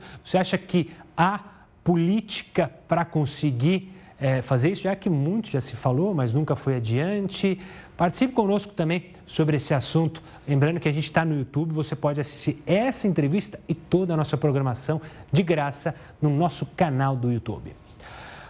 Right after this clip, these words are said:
Por falar em gastos do governo no combate ao coronavírus, o presidente da Câmara dos Deputados, Rodrigo Maia, deu uma entrevista coletiva hoje, mais cedo, pra falar sobre a po-, proposta de ajuda emergencial aos estados. Veja só.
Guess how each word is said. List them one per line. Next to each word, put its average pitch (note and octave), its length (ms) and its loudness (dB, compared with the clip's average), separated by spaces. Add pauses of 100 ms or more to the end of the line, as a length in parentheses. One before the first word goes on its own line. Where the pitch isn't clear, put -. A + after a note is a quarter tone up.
(140)
Por A#3+ 80 2
falar B3+ 280 2
em A3+ 140 0
gastos D3 680 -2
do B2 120 0
governo B2 520 0 (140)
no E3 80 -6
combate D#3 380 0
ao C3 60 -4
coronavírus, A#2 720 0
o F3 220 2
presidente F#3 340 -2
da A#3+ 80 0
Câmara F3 240 -2
dos B2+ 100 -4
Deputados, D#3 360 0
Rodrigo D#3+ 260 0
Maia, F3 160 2
deu A3+ 220 0
uma B3 100 -2
entrevista G3+ 600 -2
coletiva D#3 420 0
hoje, D3+ 240 0
mais B2 160 -4
cedo, F#3 240 0 (340)
pra F3+ 140 -2
falar G3 240 2
sobre F3 260 -4
a F3+ 40 0
po-, F3 180 -2
proposta F3 840 -2 (320)
de C3 140 2
ajuda F#3+ 580 0
emergencial F#3 960 -2 (460)
aos E3 220 2
estados. G#2 360 0
Veja B2+ 200 2
só. - 160 -10